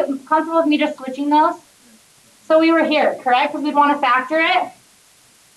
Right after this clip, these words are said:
So we would have six x minus one on top, and on bottom we would have a three,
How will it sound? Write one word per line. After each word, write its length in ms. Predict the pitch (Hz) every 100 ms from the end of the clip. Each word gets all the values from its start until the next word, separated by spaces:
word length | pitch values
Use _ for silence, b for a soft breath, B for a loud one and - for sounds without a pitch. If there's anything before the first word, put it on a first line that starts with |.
| _ _
So 100 | 302
we 100 | 330
would 120 | 349
have 260 | 339 302 285
six 440 | - 349 415 - -
x 240 | 294 302
minus 340 | 359 330 370 370
one 160 | 349
on 220 | 311 277 269
top, 380 | 262 285 330 285
and 100 | 285
on 160 | 277
bottom 340 | 254 254 320 330
we 120 | 302
would 100 | 294
have 260 | 277 269
a 140 | 247 -
three, 480 | 269 277 320 415